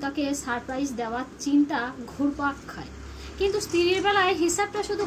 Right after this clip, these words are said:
পাওনার দুয়ারে গিয়েই ঠেকে। প্রেমিকার জন্য বত্রিশ মাইল দূরে গিয়েও তিরিশ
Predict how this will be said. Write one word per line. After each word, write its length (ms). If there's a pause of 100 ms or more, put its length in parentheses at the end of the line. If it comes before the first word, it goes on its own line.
(140)
পাওনার 440
দুয়ারে 340
গিয়েই 320
ঠেকে। 280 (1080)
প্রেমিকার 460
জন্য 180 (120)
বত্রিশ 420
মাইল 200 (100)
দূরে 260
গিয়েও 220 (120)
তিরিশ 240